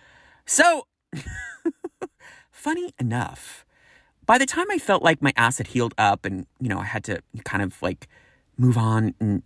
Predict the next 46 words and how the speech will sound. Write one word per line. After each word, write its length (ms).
do 340
the 120
sober 380
round, 360
he 180
actually 400
wanted 480
to 280
meet 320
me 340
at 140
his 220
office. 800
And 100
I 40
was 100
just 180
kinda 200
like, 320
"At 160
your 160
o-, 80
but, 160
like, 160
coworkers 880
and 100
what?" 160
But 80
then 100
he 80
revealed 420
that 100
he 220
actually 300
works 340
in 80
an 100
office 280
situation 560
where 120
he's 220
the 120
only 220
one 240
there. 440
And 300